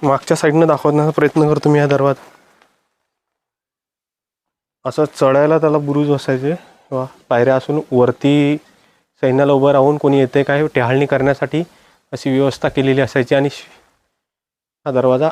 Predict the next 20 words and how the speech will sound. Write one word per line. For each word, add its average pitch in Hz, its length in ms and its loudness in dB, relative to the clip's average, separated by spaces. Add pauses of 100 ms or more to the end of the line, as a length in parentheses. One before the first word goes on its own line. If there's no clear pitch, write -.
(100)
आतल्या 139 340 0
साईडनं 117 340 -2
आहे. 110 100 -8 (840)
तिथून 156 260 -6
पुढे 139 240 2
आल्यानंतर 151 640 0
परत, 151 380 0
अ, 147 240 4 (680)
समोर 147 440 2 (2500)
पीराचा 160 420 4
दरवाजा 151 420 2
म्हणून 143 260 0
येतोय. 156 280 0 (1040)
बघू 147 220 0
शकता 151 280 -2
कशी 156 280 0
व्यवस्था 147 380 2
केलेली 151 260 2
आहे - 20 4
आणि 151 220 2